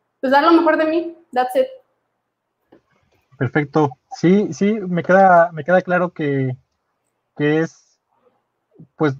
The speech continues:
Speaker 2: te lo quitas un poquito cuando dices, "Estoy dando todo lo que puedo, estoy haciendo mi máximo esfuerzo y entonces, eh, pues, es todo lo que tengo que ofrecer". Perfecto, Ale. No sé si quieres comentar algo, Vicente, de esto. ¿Tú, tú cómo te enfrentas con, bueno,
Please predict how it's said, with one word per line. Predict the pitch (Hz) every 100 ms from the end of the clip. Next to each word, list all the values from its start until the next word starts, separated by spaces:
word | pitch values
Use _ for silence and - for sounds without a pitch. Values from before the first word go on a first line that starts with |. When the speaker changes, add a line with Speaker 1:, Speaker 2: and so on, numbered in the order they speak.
| -
Speaker 2:
te |
lo | 156
quitas | 139 175 180
un | 175
poquito | 160 165
cuando | 180 156 143
dices, | 151 156
"Estoy | 139 165
dando | 180
todo | 156 175
lo | 175 151
que |
puedo, | 120 151 160 214 -
estoy | 143 135 151
haciendo | 156 165
mi | 160
máximo | 151 165 139
esfuerzo | 135 151 147 175
y |
entonces, | 135 135 143 151 151 _ _ _ _ _ _ -
eh, | 139 131 131 127 123 123 _ _ _ -
pues, | 123
es | 135
todo | - 151
lo | 147
que |
tengo | 135 143
que | 147
ofrecer". | 135 131 139 - _
Perfecto, | 147 - 156 - 160
Ale. | 151 143 139 _ _ _
No | - 180
sé |
si | 185
quieres | 190 190
comentar | 156 143 170
algo, | 165
Vicente, | 160 160 147 151
de | 160
esto. | - 165
¿Tú, | 196 202 185
tú | 185 196 196 _ _ _
cómo | 170 185
te | 180
enfrentas | 151 170 170 160
con, | 156 147 147
bueno, | 170 175 165